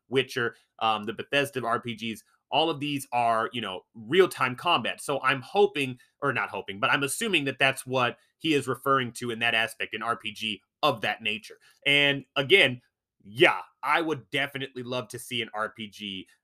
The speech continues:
uh, Star Wars game. I am a fan of R P G games. I feel like they don't need all the bloat that we have seen over the years, but, um,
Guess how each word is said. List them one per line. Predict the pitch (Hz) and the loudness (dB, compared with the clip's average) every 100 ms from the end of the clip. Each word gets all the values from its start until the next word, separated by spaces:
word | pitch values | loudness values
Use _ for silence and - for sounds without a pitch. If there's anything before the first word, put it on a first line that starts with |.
| _ | _
uh, | 123 104 | -2 -2
Star | 95 143 123 | -2 -2 0
Wars | 107 101 101 | -2 -4 -10
game. | 98 85 _ _ - | -14 -14 _ _ -2
I | 135 151 147 131 _ | 2 2 0 -4 _
am | 151 | -6
a | 131 | -6
fan | - 127 | -4 -2
of | 143 | -2
R | 165 | -4
P | 160 165 | -4 -8
G | 165 | -8
games. | 165 185 226 220 _ | -4 -4 -4 -12 _
I | 117 127 135 131 120 - _ | -2 -2 -2 -4 -10 -16 _
feel | - 147 139 | -6 -4 -2
like | 127 123 - | -2 -2 -6
they | 117 | -8
don't | 120 117 | -8 -8
need | 123 120 - | -8 -10 -10
all | - 123 147 | -4 0 0
the | 151 | -2
bloat | 131 156 180 - | -4 -2 -2 -2
that | 139 | -6
we | 131 127 120 | -4 -8 -6
have | 104 | -8
seen | - - 185 185 | -8 -6 -4 -4
over | 143 120 | -2 -4
the | 117 110 | -6 -6
years, | 135 196 220 - | 2 2 2 0
but, | 147 135 - _ _ - | 0 0 -6 _ _ 0
um, | 131 123 117 110 104 | 2 2 2 0 -2